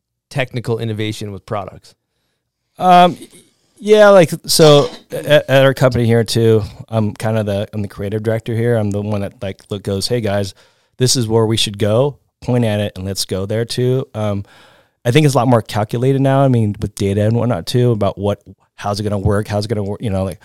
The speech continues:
Speaker 2: what's the margin and whatnot too. But yeah, I just, I, I love doing that. And I think that more or less, like,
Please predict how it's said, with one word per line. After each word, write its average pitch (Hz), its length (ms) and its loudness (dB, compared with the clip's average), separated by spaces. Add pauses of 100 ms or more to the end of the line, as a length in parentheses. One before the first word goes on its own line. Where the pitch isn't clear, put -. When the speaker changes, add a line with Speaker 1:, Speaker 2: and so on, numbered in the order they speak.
(100)
Speaker 2:
what's 104 180 -8
the 113 60 -4
margin 104 400 0
and 104 100 -4
whatnot 101 300 -4
too. 107 200 -2
But 98 220 -4
yeah, 139 340 2
I 117 60 2
just, 131 320 0
I, 110 180 -4
I 113 80 -2
love 104 320 0
doing 139 220 4
that. 151 240 2
And - 100 -2
I 110 60 0
think 135 200 0
that 117 220 -2
more 104 280 -4
or 113 60 2
less, 110 220 0
like, 104 220 -6